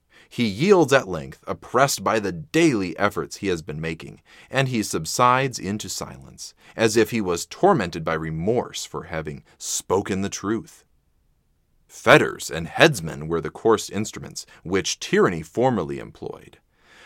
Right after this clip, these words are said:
But the civilization of our age has refined the arts of despotism which seemed,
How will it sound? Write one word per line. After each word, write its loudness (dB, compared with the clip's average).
But 2
the 2
civilization 2
of -6
our 2
age -10
has -6
refined -2
the -6
arts 0
of -12
despotism -6
which -4
seemed, 0